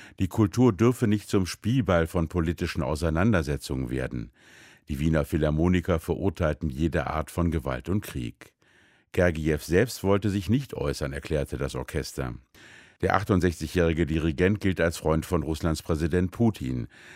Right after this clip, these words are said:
Zweitausendvierzehn hatte er die Annexion der ukrainischen Halbinsel Krim begrüßt. Ganz anders Wladimir Jurowski. Der Russe ist Chefdirigent und künstlerischer Leiter des Rundfunksinfonieorchesters Berlin.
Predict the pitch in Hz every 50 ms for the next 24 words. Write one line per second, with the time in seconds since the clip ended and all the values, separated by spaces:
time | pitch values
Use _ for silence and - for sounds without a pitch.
0 | - _ - - 104 95 90 - 90 85 78 87 - - 120 123 - - 123 110
1 | 101 92 85 - 90 73 76 80 69 78 64 69 73 76 71 - - - 90 92
2 | 95 87 95 85 73 82 - - 90 73 78 82 78 73 - - 87 73 69 76
3 | 76 - - 73 73 65 73 76 - - - 71 67 67 62 78 80 76 - 80
4 | 85 78 65 58 - - - - - - _ _ _ _ _ _ _ - 98 95
5 | 92 85 90 101 107 107 107 - - 90 90 87 78 92 95 98 98 95 95 92
6 | 98 95 90 110 123 117 - - - - 71 60 58 58 - - - - - _
7 | _ 82 82 80 95 95 - 107 85 82 80 - - - 104 104 101 - - 101
8 | 95 95 101 85 85 98 98 101 98 73 76 85 - 104 87 80 - - - 82
9 | 71 78 - - 80 71 73 76 82 87 - - 92 87 85 - 82 76 - -
10 | 85 80 76 - - 80 76 - 85 76 71 - 87 78 73 71 69 71 73 -
11 | 80 76 - - 82 78 - - 95 92 90 90 82 71 62 57 60